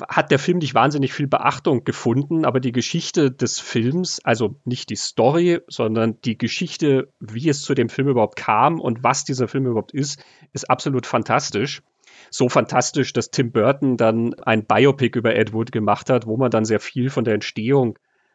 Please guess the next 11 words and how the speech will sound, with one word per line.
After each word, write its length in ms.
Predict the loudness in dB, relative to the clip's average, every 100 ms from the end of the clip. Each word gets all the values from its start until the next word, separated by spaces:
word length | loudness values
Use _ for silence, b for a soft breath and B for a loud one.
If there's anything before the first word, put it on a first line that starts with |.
| -6
von 160 | -4
Plan 200 | 2 2
nine 440 | 6 6 6 4 0
sieht 360 | -2 -2 0
und 180 | -2 0
auch 160 | 0 -2
vom 380 | -4 -4 -2
Leben 420 | -2 0 0 0 0
von 200 | -4 -2
Ed 220 | -4 -2
Wood. 300 | -2 -2